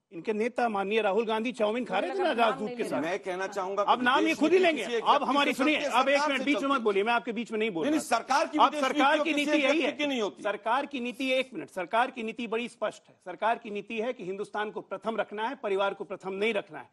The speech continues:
Speaker 1: आपकी दिक्कत यह है कि आपको एक ऐसे व्यक्ति से दिक्कत है जो देश को आगे बढ़ा रहा है, जिसको देश का समर्थन प्राप्त
Speaker 3: अरे,
Speaker 1: है।
Speaker 3: बताइए
Speaker 1: आप
Speaker 3: ना,
Speaker 1: ये
Speaker 3: कैसे
Speaker 1: बताइए
Speaker 3: बढ़ा?
Speaker 1: ना, आप ये बताइए।
Speaker 3: बताइए
Speaker 1: आज,
Speaker 3: तो सही,
Speaker 1: आज
Speaker 3: कैसे बढ़ा?
Speaker 1: हमारे साथ आम,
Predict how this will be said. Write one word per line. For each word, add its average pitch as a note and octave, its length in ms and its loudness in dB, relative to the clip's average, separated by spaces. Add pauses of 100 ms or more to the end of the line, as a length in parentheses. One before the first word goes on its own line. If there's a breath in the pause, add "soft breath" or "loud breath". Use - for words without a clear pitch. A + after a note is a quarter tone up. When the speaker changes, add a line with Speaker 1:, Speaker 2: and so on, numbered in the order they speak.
(240 soft breath)
Speaker 1:
आपकी B3+ 320 2
दिक्कत B3 360 -4
यह B3 140 0
है C4 80 -2
कि B3 100 -8
आपको A#3 300 2
एक A3+ 140 0
ऐसे G#3+ 220 0
व्यक्ति A3+ 220 -6
से A3 140 -6
दिक्कत - 560 -10
है B3 120 -2
जो F#3+ 120 -4
देश G3+ 220 0
को G#3 120 -6
आगे F#3+ 200 -2
बढ़ा F#3 200 0
रहा B3 120 2
है, D4+ 180 -8 (140 soft breath)
जिसको A3 240 -4
देश A#3+ 200 2
का A#3+ 100 -4
समर्थन B3+ 400 -4
प्राप्त A3 200 -2
Speaker 3:
अरे, C#4+ 100 -4
Speaker 1:
है। - 60 -6
Speaker 3:
बताइए C4 280 0
Speaker 1:
आप C#4 100 4
Speaker 3:
ना, D#4+ 60 -2
Speaker 1:
ये D4+ 200 2
Speaker 3:
कैसे D#4+ 140 2
Speaker 1:
बताइए D#4 160 2
Speaker 3:
बढ़ा? E4 340 -4
Speaker 1:
ना, F#3+ 160 -4
आप C#4+ 200 2
ये C#4 140 -2
बताइए। A#3+ 300 -4
Speaker 3:
बताइए B3 360 2
Speaker 1:
आज, D#4+ 100 2
Speaker 3:
तो D#4 60 -2
सही, E4 180 -2
Speaker 1:
आज D#4 140 4
Speaker 3:
कैसे E4 140 -2
बढ़ा? D4+ 180 0
Speaker 1:
हमारे B3 280 0
साथ B3+ 220 -4
आम, A#3+ 340 -4